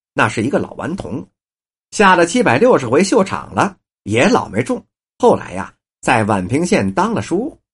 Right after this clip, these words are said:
皆因搂了一笔官司钱，知县要拿他，老先生就开了腿了，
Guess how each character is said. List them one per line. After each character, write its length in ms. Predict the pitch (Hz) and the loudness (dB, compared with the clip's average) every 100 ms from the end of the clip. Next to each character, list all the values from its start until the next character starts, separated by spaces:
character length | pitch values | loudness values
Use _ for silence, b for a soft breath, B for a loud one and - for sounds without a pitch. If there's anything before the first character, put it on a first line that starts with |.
| _ _ _ _ _ _ - | _ _ _ _ _ _ 2
皆 180 | 202 | 4
因 260 | 226 233 233 - | 6 4 2 0
搂 220 | 202 156 | 4 6
了 80 | 190 | 4
一 100 | 135 | 2
笔 100 | 101 | 0
官 220 | 170 214 | 0 -2
司 100 | 101 | -4
钱， 320 | 90 87 95 _ _ | -6 -10 -12 _ _
知 180 | - 175 | -2 0
县 200 | 175 160 | 0 -2
要 120 | 104 82 | -2 -8
拿 260 | - 170 | -10 -8
他， 180 | - - _ _ - | -8 -10 _ _ -8
老 180 | 95 87 | -6 -4
先 240 | - 117 | -2 -2
生 160 | 120 - | -2 -6
就 100 | - | -8
开 220 | 87 - 156 | -10 -6 -6
了 100 | 82 | -6
腿 160 | - | -12
了， 280 | - 90 107 | -14 -14 -14